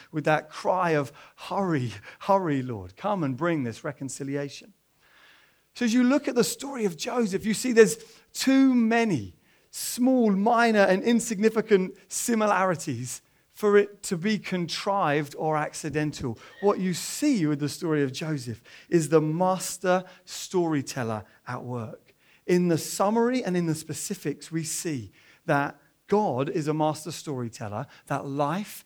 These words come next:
is not random or meaningless, and that pain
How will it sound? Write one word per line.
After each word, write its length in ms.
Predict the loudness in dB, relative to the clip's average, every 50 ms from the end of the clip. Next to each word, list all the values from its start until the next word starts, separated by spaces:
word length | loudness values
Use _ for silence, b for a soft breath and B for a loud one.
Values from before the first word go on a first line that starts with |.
| b b b
is 240 | -4 -4 -4 -2 0
not 260 | 2 2 2 2 0 -2
random 720 | -6 -2 0 0 2 2 0 -2 -2 -2 -2 -2 0 -2
or 220 | -2 -2 -2 -2 0
meaningless, 720 | 2 4 4 2 2 0 -2 -4 -6 -6 -6 -8 -10 -16 B B B B B B
and 240 | B 0 0 2 2
that 220 | 2 2 0 -2 -6
pain 580 | -4 -2 0 0 2 0 0 -2 -2 -4 -8